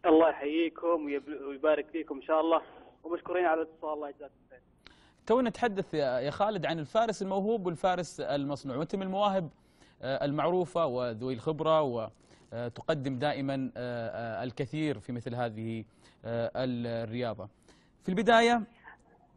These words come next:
Speaker 2: ك-، يعني ما شاء الله أنت جمعت بوينت طيب، كيف جمعت هذا البوينت؟
Speaker 1: طبعًا بداية بسم الله الرحمن الرحيم، والصلاة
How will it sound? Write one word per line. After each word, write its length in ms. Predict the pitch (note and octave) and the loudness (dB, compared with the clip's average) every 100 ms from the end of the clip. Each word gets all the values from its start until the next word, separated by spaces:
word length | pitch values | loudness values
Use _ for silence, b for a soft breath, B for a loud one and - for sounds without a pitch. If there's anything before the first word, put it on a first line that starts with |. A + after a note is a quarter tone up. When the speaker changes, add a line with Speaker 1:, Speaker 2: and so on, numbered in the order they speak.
| - - | -20 -18
Speaker 2:
ك-، 180 | - - | -6 0
يعني 100 | E3 | 2
ما 60 | |
شاء 100 | F3 A3 | 2 2
الله 80 | |
أنت 120 | G3 B2+ | 2 2
جمعت 280 | G3+ G3+ | 2 2
بوينت 320 | C#3 G3 F3 - | 2 2 2 0
طيب، 240 | D3 A2 - | 0 0 0
كيف 180 | A#3 E3+ | 2 2
جمعت 300 | E3+ C3 B2+ | 0 -2 -2
هذا 100 | G#2 | -6
البوينت؟ 260 | F#2 B1+ - - - - - - _ _ _ _ - B B B B B - | -8 -16 -16 -16 -14 -16 -20 -20 _ _ _ _ -20 B B B B B 0
Speaker 1:
طبعًا 220 | G3 G3+ | 2 4
بداية 180 | F3+ G3 | 4 4
بسم 120 | F#3+ F3 F3 | 4 2 4
الله 120 | F3+ | 4
الرحمن 220 | E3 E3+ | 6 4
الرحيم، 380 | D#3+ C#3 E3+ F3 | 2 2 -4 -6
والصلاة 280 | D3+ E3+ | -6 -6